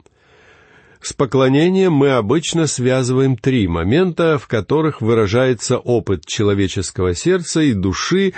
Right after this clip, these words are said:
в момент соприкосновения с присутствием Бога. Первый момент — это умение поклоняться.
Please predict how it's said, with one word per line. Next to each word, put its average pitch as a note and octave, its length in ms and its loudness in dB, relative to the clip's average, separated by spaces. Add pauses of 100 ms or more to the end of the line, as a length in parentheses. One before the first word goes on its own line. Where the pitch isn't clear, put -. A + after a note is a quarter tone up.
(160)
в A#2+ 160 2
момент C3 580 2
соприкосновения C#3+ 1400 0 (160)
с - 120 -12
присутствием G2+ 960 -2
Бога. D#2+ 440 -2 (680)
Первый A2 360 2
момент — A2 500 0 (300)
это E3 480 -2 (100)
умение A#2 720 2
поклоняться. G2 1040 -4